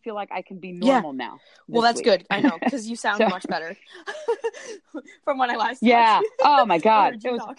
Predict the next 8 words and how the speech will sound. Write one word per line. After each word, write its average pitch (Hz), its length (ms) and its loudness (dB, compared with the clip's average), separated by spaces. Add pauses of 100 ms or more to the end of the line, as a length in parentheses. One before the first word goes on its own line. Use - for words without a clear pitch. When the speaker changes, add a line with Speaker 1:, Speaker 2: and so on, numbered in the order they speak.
(300)
Speaker 1:
oh, 427 320 2 (240)
it 494 80 -10
was - 80 -12 (100)
awful. 226 640 -2
Speaker 2:
<laughs> - 0 - (260)
Speaker 1:
Yeah. 214 180 -12 (240)
It's - 280 -20
just - 180 -20